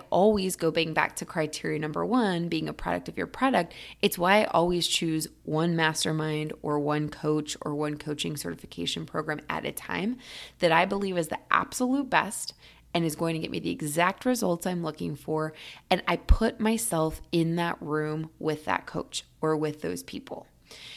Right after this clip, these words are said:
Now, again, certification isn't the only way that you can improve yourself and your craft. You can read books, you can listen to podcasts,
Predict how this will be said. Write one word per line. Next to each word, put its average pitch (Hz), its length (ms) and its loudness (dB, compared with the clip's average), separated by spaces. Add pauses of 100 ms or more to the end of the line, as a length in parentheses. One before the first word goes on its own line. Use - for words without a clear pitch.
(120)
Now, 202 280 2 (320)
again, 180 280 0 (200)
certification 214 1000 -2
isn't 170 260 -2
the - 200 -2
only 170 320 -2
way 165 240 -4
that 175 200 -4
you 170 80 -4
can 165 160 -4
improve 156 480 -4
yourself - 480 -4
and 156 100 -8
your - 100 -6
craft. - 440 2
You 185 80 -6
can 156 180 -8
read 151 300 -6
books, - 380 2
you 165 80 -4
can 160 180 -8
listen 156 260 -8
to - 80 -10
podcasts, - 720 -2